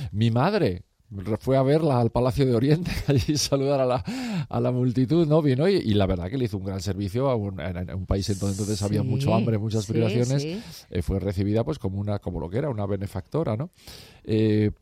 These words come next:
Speaker 1: pero cuando vuelve Perón después todo ha cambiado. Eh, a Franco no le interesa nada Perón, considera que le puede enemistar con, con, eh, con Estados Unidos, que le puede enemistar con el gobierno actual argentino y no lo llega a recibir ni a ver nunca, solo lo ve una vez, que es el día que se va.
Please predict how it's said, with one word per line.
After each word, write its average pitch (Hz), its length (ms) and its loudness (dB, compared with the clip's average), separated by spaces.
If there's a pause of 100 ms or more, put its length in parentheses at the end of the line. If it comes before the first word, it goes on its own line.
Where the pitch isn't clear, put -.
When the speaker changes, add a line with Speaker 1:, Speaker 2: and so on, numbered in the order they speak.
(160)
Speaker 1:
pero 123 180 6
cuando 123 260 0
vuelve 160 240 4
Perón 143 240 4
después 113 360 0
todo 98 180 0
ha 98 60 -2
cambiado. 85 480 -6 (320)
Eh, 92 140 -6
a 87 100 -4
Franco 113 380 -2
no 110 80 0
le 110 100 2
interesa 101 400 -2
nada 101 200 -2
Perón, 110 480 2
considera 104 460 0
que 104 100 -2
le 101 100 0
puede 104 240 0
enemistar 101 640 -4
con, 98 420 -6
con, 98 360 -8
eh, 95 220 -6
con 98 180 -6
Estados 101 360 -4
Unidos, 110 500 2
que - 80 -4
le 98 80 -2
puede 113 200 0
enemistar 104 420 -6
con 104 140 -6
el 98 100 -4
gobierno 104 500 -4
actual 101 540 -4 (540)
argentino 120 600 -4
y 113 140 2
no 131 120 4
lo 170 120 4
llega 170 240 0
a - 20 -2
recibir 165 500 -2
ni 156 80 -2
a 139 40 2
ver 151 160 0
nunca, 156 220 -4
solo 156 180 2
lo 180 80 4
ve 180 80 4
una 170 140 4
vez, 156 160 4
que 156 80 0
es 139 80 -2
el 147 80 0
día 147 100 -2
que 139 60 -4
se 131 100 0
va. 139 160 0